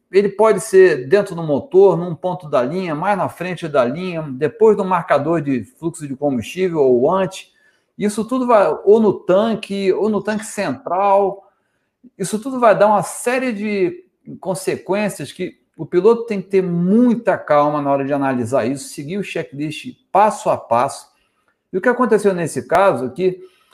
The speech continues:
a tripulação, segundo o relatório final, é, eles acreditavam que essa divergência inicial do combustível era uma falha dos computadores de bordo.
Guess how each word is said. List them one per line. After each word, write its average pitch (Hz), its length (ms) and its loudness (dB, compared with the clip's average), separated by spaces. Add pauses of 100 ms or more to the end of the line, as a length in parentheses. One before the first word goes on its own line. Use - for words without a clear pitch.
(280)
a 147 100 0
tripulação, 202 600 2
segundo 170 360 -4
o 147 40 -2
relatório 143 400 2
final, 143 720 -2
é, 135 380 0
eles 175 240 -4 (140)
acreditavam 208 960 -2
que 220 120 -6
essa 190 220 0
divergência 160 680 -2
inicial 156 380 0
do 139 80 -4
combustível 135 840 -4 (140)
era 156 180 4
uma 196 140 4
falha 196 320 2
dos 220 220 -6
computadores 208 600 0
de 233 60 -4
bordo. 170 540 2